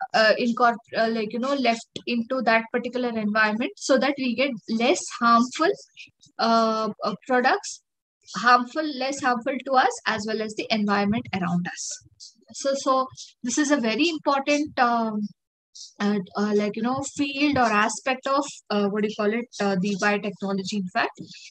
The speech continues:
with the help of biotechnology, we can help improve our environment so that the future generations,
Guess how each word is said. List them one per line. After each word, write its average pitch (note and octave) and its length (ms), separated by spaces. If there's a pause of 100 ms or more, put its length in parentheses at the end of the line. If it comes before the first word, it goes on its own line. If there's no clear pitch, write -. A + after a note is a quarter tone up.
(180)
with A#3+ 180
the E4+ 120
help D#4 280
of D#4 140
biotechnology, B3 880
we A#3 160
can C4 240 (160)
help A#3 220 (140)
improve A3+ 440
our A#3 120 (100)
environment F#3 680
so G#3 240
that A#3 220 (180)
the A#3+ 80
future A#3 380
generations, A#3 880